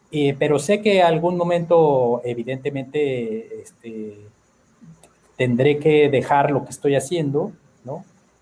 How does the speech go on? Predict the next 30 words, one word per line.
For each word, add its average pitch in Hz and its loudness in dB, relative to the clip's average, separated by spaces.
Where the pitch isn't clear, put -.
Y, 123 -4
y 120 -8
dedicarme 123 -2
a 127 2
otra 127 -2
cosa, 127 2
y, 110 -12
y 123 -14
tal 127 -4
vez 131 -4
regresar 113 -2
al 135 2
voluntariado. 120 0
Y 131 -2
bueno, 220 2
pues, - 0
eh, 131 0
en 135 -2
realidad 143 0
no 196 0
tengo 180 2
un 175 -4
aspecto - -4
específico 139 -4
como 123 -4
que 120 -2
me 139 -2
haya 160 4
hecho 147 -4
falta. 143 0